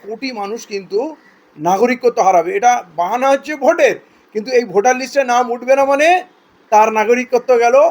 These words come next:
ভোটার লিস্টে নাম উঠল না মানে তার রেশন কার্ড ক্যান্সেল হবে, ভোটাধিকার নাম থাকলো না মানে তার যত ভর্তুকি আছে, লোন আছে,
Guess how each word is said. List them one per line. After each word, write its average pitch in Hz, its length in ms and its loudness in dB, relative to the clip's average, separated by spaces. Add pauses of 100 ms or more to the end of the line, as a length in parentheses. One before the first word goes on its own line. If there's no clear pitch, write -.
(500)
ভোটার 202 280 0
লিস্টে 262 320 -4
নাম 247 220 0
উঠল 262 260 -4
না 262 100 0
মানে 269 240 2 (360)
তার 202 220 2
রেশন 202 260 -4
কার্ড 247 240 0
ক্যান্সেল 240 380 -4
হবে, 262 180 4 (540)
ভোটাধিকার 226 560 0
নাম 247 220 0
থাকলো 214 340 -4
না 254 100 0
মানে 254 220 0 (480)
তার 214 320 4
যত 220 220 -2 (300)
ভর্তুকি 247 460 -2
আছে, 233 300 0
লোন 247 360 2
আছে, 220 300 0